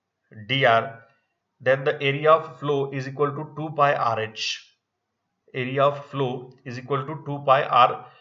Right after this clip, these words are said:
into H. H is the height of water. So Q, which is equal to K I A, can be replaced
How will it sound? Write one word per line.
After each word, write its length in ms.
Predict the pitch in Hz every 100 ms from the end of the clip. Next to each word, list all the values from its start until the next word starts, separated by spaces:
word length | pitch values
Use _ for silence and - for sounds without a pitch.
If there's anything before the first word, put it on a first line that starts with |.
| _ _ -
into 360 | 123 120 143 -
H. 480 | 123 - - - _ _ _ _ _ _ _ _ _ _ _ _ _ _ -
H 180 | 127
is 100 | 143
the 100 | 139
height 240 | 135 117 113
of 180 | 170 127
water. 420 | 113 107 104 - _ _ _ _ _ _ _ - - _ _
So 200 | - 147
Q, 500 | - 156 175 208 - - _ _ _ _ _ _ _ _ 139
which 180 | 117
is 100 | 139
equal 220 | 139 147 135
to 60 |
K 220 | 135 127 120
I 100 | 120
A, 260 | 120 156 -
can 260 | 123 131
be 160 | 156 151
replaced 540 | 139 143 143 147 -